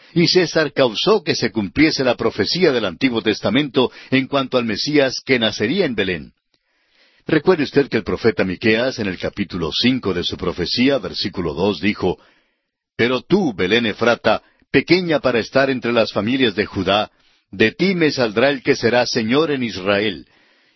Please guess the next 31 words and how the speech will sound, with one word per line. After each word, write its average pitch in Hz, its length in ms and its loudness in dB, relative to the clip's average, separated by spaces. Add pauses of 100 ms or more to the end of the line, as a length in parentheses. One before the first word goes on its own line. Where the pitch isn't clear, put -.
y 98 100 0
sus 131 200 0
salidas 143 460 2
son 147 200 -2
desde 127 240 0
el 113 80 -2
principio, 123 720 0 (200)
desde 110 260 2
los 104 200 -4
días 147 280 0
de 131 80 -2
la 127 80 2
eternidad". 107 640 -2 (1000)
Ninguno 180 420 2
le 107 120 0
paga 117 220 0
impuestos 104 640 -2
a 90 180 2
Augusto 92 440 -4
César 113 360 -2
hoy 101 160 -4
en 87 80 -8
día, 117 280 0 (160)
ni 127 160 2
le 123 140 0
honran. 131 440 -4 (640)
Aquel 165 280 0
pequeño 131 380 0
bebé, 104 260 2
sin 185 200 0
embargo, 95 420 -2